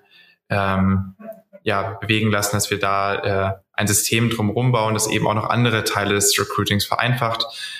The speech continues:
teilweise automatisiert und eben ein Teil davon war die Persönlichkeitsanalyse. Genau, ähm, daneben haben wir aber auch noch andere Lösungen, wie beispielsweise Talentpools, die, äh, sowohl intern, äh, direkt aufgebaut werden können, aber eben auch gescherte,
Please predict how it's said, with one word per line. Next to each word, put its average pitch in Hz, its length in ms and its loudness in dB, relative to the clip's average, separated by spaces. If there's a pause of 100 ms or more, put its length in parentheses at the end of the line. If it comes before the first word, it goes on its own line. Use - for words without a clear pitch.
teilweise 110 420 0
automatisiert 110 840 0
und 107 140 2
eben 104 320 2
ein 104 200 0
Teil 101 180 -2
davon 101 320 -2
war 98 100 0
die 98 200 -2 (360)
Persönlichkeitsanalyse. 104 1160 0 (1160)
Genau, 107 420 0
ähm, 110 640 2
daneben 113 380 2
haben 120 120 4
wir 113 80 2
aber 110 300 0
auch 107 140 2
noch 113 140 2
andere 120 580 0
Lösungen, 113 480 2
wie 107 120 0
beispielsweise 107 640 0
Talentpools, 107 760 0
die, 104 320 2
äh, 101 260 0
sowohl 107 300 0
intern, 107 680 2
äh, 104 200 0
direkt 107 340 -2
aufgebaut 104 480 -2
werden 104 280 0
können, 104 280 0
aber 107 240 0
eben 107 180 -2
auch 101 220 -4
gescherte, 107 840 0